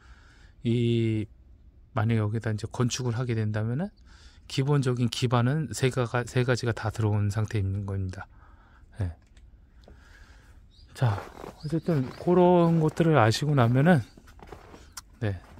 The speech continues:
농사용보다 주택용이 훨씬 더 이득이고 적합하다,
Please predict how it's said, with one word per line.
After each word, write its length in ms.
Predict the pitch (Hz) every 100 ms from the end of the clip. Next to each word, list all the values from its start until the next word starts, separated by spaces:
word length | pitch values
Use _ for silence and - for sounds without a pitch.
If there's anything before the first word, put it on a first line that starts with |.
| - - -
농사용보다 800 | 123 127 131 131 120 107 107 151 - - - - -
주택용이 680 | - - - 131 120 110 139
훨씬 340 | - 151 147
더 260 | 113 117 156 - - - - - - -
이득이고 720 | 127 120 127 113 113 143 208 -
적합하다, 800 | - 110 117 - - 101 110 -